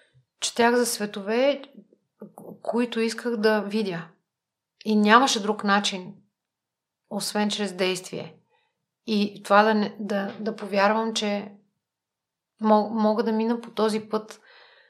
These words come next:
Исках да видя тези светове, исках да преживея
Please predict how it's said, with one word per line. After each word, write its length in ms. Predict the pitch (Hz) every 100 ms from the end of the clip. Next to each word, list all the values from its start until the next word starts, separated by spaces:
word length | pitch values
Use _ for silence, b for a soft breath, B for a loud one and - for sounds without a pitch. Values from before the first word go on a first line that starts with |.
| b b _ _ _ _
Исках 360 | 247 247 - 262
да 100 | 214
видя 260 | 208 208
тези 260 | 202 190 180
светове, 440 | - 185 180 185
исках 260 | 208 - 233
да 180 | 208 -
преживея 880 | 202 180 190 185 202 190 175 -